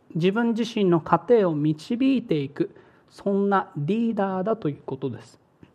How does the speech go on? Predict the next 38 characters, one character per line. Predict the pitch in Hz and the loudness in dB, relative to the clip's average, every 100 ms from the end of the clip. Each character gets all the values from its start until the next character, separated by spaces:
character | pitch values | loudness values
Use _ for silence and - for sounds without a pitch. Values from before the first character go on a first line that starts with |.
| _ _ _ _ _ _ _ _ _ _ _ _ _ _ _ _ _ _ _ _ _ _ _ _ _ | _ _ _ _ _ _ _ _ _ _ _ _ _ _ _ _ _ _ _ _ _ _ _ _ _
し | - | -4
か | - | 0
し | 233 190 | 0 4
同 | 196 254 | 4 4
時 | 262 | 2
に | 254 | -2
二 | - 262 | 2 0
つ | 294 | 2
目 | 294 311 | 4 4
に | 233 | 2
鍵 | - 208 | 0 0
に | 208 | 2
な | 180 170 | 2 4
る | 165 | 2
の | 139 151 | 0 0
は、 | 160 143 - | 0 -2 2
五 | 208 | 2
節 | 220 240 - | 4 2 2
の | 160 147 | -2 -2
後 | - - 226 | -4 2 2
半 | 214 214 | 2 0
の | 208 | 0
と | 208 202 | 0 2
こ | 214 | 2
ろ | 226 | 2
に | 175 | 2
出 | 165 | 2
て | 160 151 | 0 0
く | - | -2
る | 139 160 156 156 | -2 0 0 -2
世 | - - 185 | -16 -2 0
話 | 269 269 | 4 4
を | 202 | 4
す | 165 - 214 | 2 -2 -2
る | 240 | 0
と | 175 | 0
い | 135 131 | -2 -4
う | 123 | -10